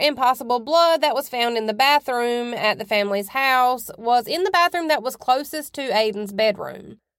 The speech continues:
So remember how I said earlier that police had already read Aiden his rights because they very much suspected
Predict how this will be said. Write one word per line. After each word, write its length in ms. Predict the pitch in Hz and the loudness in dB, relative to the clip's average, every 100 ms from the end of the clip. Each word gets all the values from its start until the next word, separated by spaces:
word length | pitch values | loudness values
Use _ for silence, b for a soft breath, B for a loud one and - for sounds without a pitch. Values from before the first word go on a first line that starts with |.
| _ _ _ _ _ | _ _ _ _ _
So 200 | 277 285 | 2 4
remember 380 | 285 294 359 427 | 4 0 2 2
how 240 | 427 403 | 2 4
I 80 | 381 | 2
said 220 | - 339 262 | 2 0 2
earlier 540 | 240 277 294 294 285 | 0 0 0 2 2
that 420 | 247 233 240 - | 2 2 2 -2
police 460 | - 240 269 339 - | -8 -4 -2 -4 -2
had 140 | 359 | 0
already 420 | 311 311 311 294 233 | 4 4 2 -2 -2
read 260 | 220 247 | 0 2
Aiden 280 | 233 247 240 | 2 0 -6
his 180 | 240 208 | -6 0
rights 320 | 220 226 202 | 2 2 -2
because 300 | 226 233 214 | -6 -4 0
they 180 | 226 208 | 2 0
very 380 | 202 392 370 294 | 0 2 2 0
much 240 | 254 - | -2 -4
suspected 800 | 262 - 240 233 - 233 226 208 | -10 -2 0 0 -2 0 0 -2